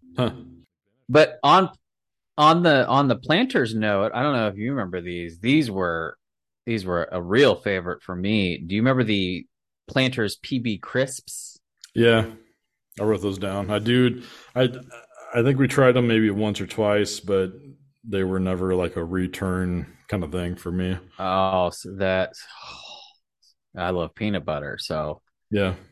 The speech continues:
Speaker 2: I, I was there for them, and I'm one of those people that when I see the ad or something and people start talking about them, yeah, they need to bring those back. <laughs>
Speaker 1: What about, um, I know this is, like, in the ice cream, like, kind of dessert territory, but, like, those, the little ice cream man, like,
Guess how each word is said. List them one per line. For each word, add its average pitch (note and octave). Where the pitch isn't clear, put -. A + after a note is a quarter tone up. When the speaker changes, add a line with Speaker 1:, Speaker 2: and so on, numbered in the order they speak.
Speaker 2:
I, G#2+
I B2
was A#2
there B2+
for A#2
them, G#2
and G2+
I'm A2+
one A#2
of A2
those G#2
people A2+
that F#2+
when G2+
I G2
see G#2
the F#2+
ad F#2
or F#2
something F2+
and E2+
people F2
start E2
talking E2+
about E2+
them, E2+
yeah, F2+
they F2+
need F#2
to F2
bring F2
those E2
back. D#2+
<laughs> C3
Speaker 1:
What A#2+
about, A#2
um, G#2
I B2
know C3
this A2
is, -
like, A#2
in A2
the G2+
ice G2+
cream, G#2+
like, F#2+
kind G#2
of F2+
dessert G2+
territory, A#2+
but, G2+
like, F#2
those, F#2+
the G2+
little G2
ice G2+
cream G2+
man, G2+
like, F#2